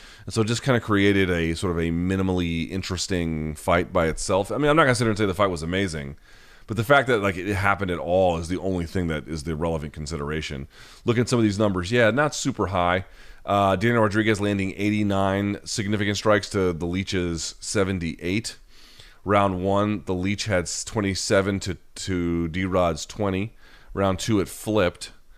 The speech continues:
Uh, twenty-four for the Leech, twenty, thirty-four for Rodriguez, and then in round three, twenty-seven for the Leech, thirty-four for Rodriguez. Again, I thought, and, and by the way, the Leech is credited with a takedown in round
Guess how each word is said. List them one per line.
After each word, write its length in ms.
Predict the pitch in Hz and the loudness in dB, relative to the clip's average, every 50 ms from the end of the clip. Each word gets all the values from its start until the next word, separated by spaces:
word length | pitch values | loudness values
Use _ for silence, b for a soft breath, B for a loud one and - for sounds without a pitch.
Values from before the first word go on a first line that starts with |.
| b b b b b b b b - 95 | b b b b b b b b -6 -2
Uh, 320 | 98 92 90 90 85 80 - - | 0 0 2 2 0 -2 -4 -10
twenty-four 680 | - - - 117 107 98 90 - - - 117 120 120 113 | -12 -4 -2 0 0 0 -2 -6 -6 -2 2 4 4 4
for 340 | 101 - 101 98 95 92 90 | 2 2 0 2 2 2 2
the 100 | 85 90 | 0 -2
Leech, 320 | 87 87 85 90 - - | -2 -2 -2 -4 -4 -6
twenty, 220 | - - 95 - - | -4 -4 -6 -6 -8
thirty-four 680 | - - - 123 123 117 95 - - 92 90 87 87 82 | -4 2 2 4 4 4 0 -2 -4 -2 0 2 2 2
for 120 | 92 87 | 0 0
Rodriguez, 640 | 90 87 82 80 82 85 85 78 80 80 80 78 71 | 2 2 0 0 -2 -2 -4 -2 -2 -2 -2 -2 -4
and 120 | 69 90 | -6 -4
then 80 | 90 87 | -4 -4
in 160 | 85 85 85 | -2 -2 -2
round 280 | 85 85 85 82 80 - | -2 -2 -2 -4 -6 -6
three, 440 | - 87 87 87 82 78 73 71 - b b b b b b b | -6 -6 -4 -2 -2 -2 -4 -6 -10 b b b b b b b
twenty-seven 520 | - - - 95 98 90 - 98 85 80 82 | -6 -4 -2 -2 0 0 0 -2 -2 -2 -4
for 80 | 80 | -6
the 80 | 82 78 | -6 -6
Leech, 280 | 78 78 80 78 - - | -6 -6 -6 -8 -8 -6
thirty-four 480 | - 80 73 73 - - 82 82 76 | -6 -6 -6 -6 -10 -6 -6 -6 -4
for 100 | 76 78 | -4 -4
Rodriguez. 540 | 78 76 69 65 71 73 76 71 67 67 - | -4 -4 -4 -4 -6 -8 -8 -8 -8 -10 -10
Again, 240 | - 101 110 101 87 | -4 0 0 2 2
I 80 | 92 | 2
thought, 500 | 98 - - 123 117 110 - - - - b b b b b b b b b b b b - | 2 4 6 6 6 6 4 0 -8 -18 b b b b b b b b b b b b -2
and, 100 | 104 98 | -2 0
and 280 | 92 113 113 104 117 107 | 0 0 -2 0 0 0
by 80 | 113 | 0
the 80 | 110 104 | 0 2
way, 100 | 101 101 | 0 0
the 80 | 95 101 | 0 0
Leech 220 | 104 104 101 - | 0 0 -2 -4
is 80 | 87 - | -8 -2
credited 320 | - 113 104 98 98 95 | 0 2 2 2 2 0
with 100 | 90 85 | 0 -2
a 60 | 80 | -2
takedown 560 | - - 120 107 95 - 117 104 98 98 95 | -2 0 0 0 0 2 2 2 4 4 2
in 100 | 90 87 | 0 0
round 560 | 87 87 87 85 85 85 85 82 82 78 - | 0 0 0 0 0 0 -2 -2 -4 -6 -8